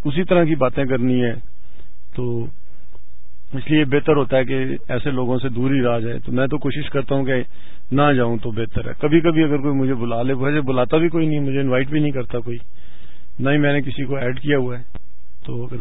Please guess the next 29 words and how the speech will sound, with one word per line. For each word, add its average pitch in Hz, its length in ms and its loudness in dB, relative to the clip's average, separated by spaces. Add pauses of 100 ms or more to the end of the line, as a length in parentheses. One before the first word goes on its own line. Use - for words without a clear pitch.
کیا 147 200 4
بھی 170 180 6
ہے 170 60 6
تو 147 360 0
کوئی 139 180 -2
مجھے 135 160 2
بلاتا 117 400 0
نہیں، 147 140 2
کیونکہ 143 300 0 (360)
کوئی 156 120 -2
کنٹریبیوشن 156 600 0
نہیں 151 120 2
ہے 135 60 0
میرا 117 200 -2
اس 117 160 -2
کے 113 120 -2
لیے، 110 200 -2 (960)
تو 117 220 -2
نہ 123 140 -2
مجھے 139 300 0
انٹرسٹ 123 380 -2
ہے۔ 139 40 -2
ابھی 123 180 -2
تو 143 160 -2
وہاں 120 480 -2
جوان 113 360 -4
ہے، 113 60 -4 (500)
ابھی 127 220 -2
تو 123 120 -2